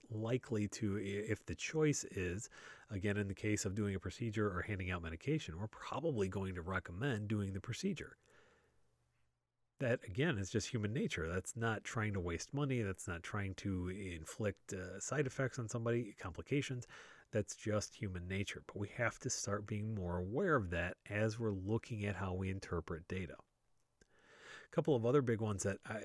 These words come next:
that we need to be aware of is the idea of authority bias. And this is where we start kinda diving into where we are with the coronavirus stuff, because, um, the idea of the authority vir-,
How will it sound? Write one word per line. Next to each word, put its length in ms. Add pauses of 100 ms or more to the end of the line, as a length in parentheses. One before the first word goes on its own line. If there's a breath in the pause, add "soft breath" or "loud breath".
(180)
that 160
we 120
need 160
to 80
be 160
aware 340
of 160 (100)
is 360
the 160
idea 460 (120)
of 300 (520 loud breath)
authority 540
bias. 500 (1160 soft breath)
And 240
this 220
is 180
where 300
we 80
start 420
kinda 220
diving 420
into 380
where 180
we 160
are 180
with 120
the 60
coronavirus 680
stuff, 400
because, 600 (540 loud breath)
um, 140 (140)
the 180
idea 300
of 60
the 120
authority 360
vir-, 440